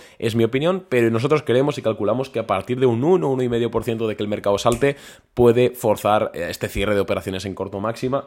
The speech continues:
en, en cadena, y eso al final pues será lo que realmente nos lleve a un periodo alcista, alcista a corto y medio plazo, a corto medio plazo, ¿vale? O, o plazo medio corto, llamadlo como queráis,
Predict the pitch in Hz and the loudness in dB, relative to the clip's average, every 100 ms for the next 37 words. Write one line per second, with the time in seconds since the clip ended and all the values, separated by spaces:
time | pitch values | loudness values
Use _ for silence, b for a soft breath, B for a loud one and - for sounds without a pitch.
0 | 101 95 92 92 92 107 104 98 120 135 | -4 -4 -4 -6 -6 -6 -2 0 2 2
1 | 156 B B B 95 101 95 95 98 110 | -2 B B B -2 -2 -2 -4 -2 -2
2 | 107 - - 117 104 101 107 110 107 101 | -2 -2 -2 0 2 2 0 -4 -6 -6
3 | 101 95 101 95 B B 104 110 104 101 | -8 -4 -4 -6 B B -2 0 0 -4
4 | - 95 95 107 - 120 107 104 107 98 | -2 -2 0 -2 -2 -2 -2 0 0 0
5 | 95 98 110 - - 92 85 - - 92 | -4 -4 -6 -6 -4 -4 -4 -10 -10 -8
6 | 87 - - - 92 95 - 160 151 110 | -8 -12 -16 -8 -6 -6 -8 -4 -4 0
7 | 139 135 113 98 101 95 95 117 _ 107 | -2 -2 -4 -2 -2 -2 -6 -18 _ -4
8 | 107 131 - 113 98 92 90 - - 135 | 0 2 2 0 0 -2 -6 -6 0 0
9 | 208 240 - 95 90 78 65 85 - 101 | 0 -4 -14 -12 -12 -10 -12 -12 -8 -6
10 | 92 107 101 98 101 180 123 90 92 95 | -2 0 0 0 2 4 4 0 -6 -4
11 | 101 98 98 143 98 | -6 -6 -2 0 -2